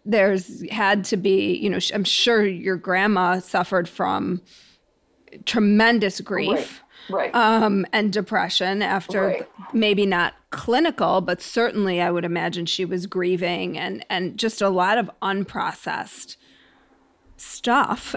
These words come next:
Speaker 1: and how we energetically pick up on that, whether it's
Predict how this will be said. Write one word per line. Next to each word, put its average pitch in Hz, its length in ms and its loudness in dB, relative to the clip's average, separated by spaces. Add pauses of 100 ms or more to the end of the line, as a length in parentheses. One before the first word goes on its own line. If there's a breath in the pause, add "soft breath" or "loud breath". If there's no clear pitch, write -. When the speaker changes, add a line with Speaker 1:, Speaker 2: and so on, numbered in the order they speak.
(100)
Speaker 1:
and 220 160 2
how 220 380 4
we 208 320 2
energetically 190 1000 2
pick - 380 -6
up 196 240 0
on 123 220 -4
that, 110 320 -6 (100)
whether 196 460 4
it's - 480 -2